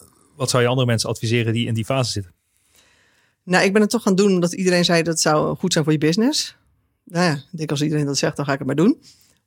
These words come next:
Speaker 2: En dan ben ik ook wel iemand die denkt van, ja, als ik het niet doe, dan weet ik het ook niet. Dus ja, proberen kan altijd. En ja, ik ben ook wel iemand, ja, gewoon doen. Weet je, en op een gegeven moment denk ik van, ja, ik kan zoveel stemmetjes in, naar de stemmetjes in mijn hoofd luisteren.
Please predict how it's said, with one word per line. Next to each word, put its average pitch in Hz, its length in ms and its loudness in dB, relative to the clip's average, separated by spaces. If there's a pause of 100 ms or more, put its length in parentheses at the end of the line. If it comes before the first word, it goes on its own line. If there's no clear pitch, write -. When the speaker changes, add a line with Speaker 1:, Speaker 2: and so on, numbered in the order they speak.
(160)
Speaker 2:
En 156 380 0
dan 165 280 2
ben 160 120 2
ik 156 100 -2
ook 170 120 -6
wel 165 120 2
iemand 165 320 0
die 156 300 0
denkt 156 200 0
van, 175 100 0
ja, 147 80 2
als - 100 0
ik - 60 -2
het 160 80 0
niet 170 140 2
doe, 147 240 0 (340)
dan 147 100 -6
weet 143 120 2
ik 170 60 0
het 196 100 0
ook 190 80 0
niet. 226 300 2
Dus 151 100 -4
ja, 156 320 -4
proberen 156 360 0
kan 151 120 -4
altijd. 147 400 -2 (840)
En 180 1040 2 (800)
ja, 175 480 -2
ik 185 140 0
ben 185 100 0
ook 185 100 0
wel 170 100 -2
iemand, 160 280 -2
ja, 175 120 -4
gewoon 170 260 -2
doen. 190 300 2
Weet 156 140 0
je, 196 80 -2
en 190 60 2
op 190 40 -2
een 185 60 -10
gegeven 196 200 2
moment 175 160 0
denk 170 120 -2
ik - 60 -18
van, 190 80 -2
ja, 170 200 0
ik 170 80 -8
kan 165 140 -2
zoveel 165 220 -2
stemmetjes 175 360 -2
in, 156 120 -2
naar - 380 -4
de 160 60 0
stemmetjes 175 220 0
in 165 60 -2
mijn 160 120 2
hoofd 202 140 0
luisteren. 165 520 -2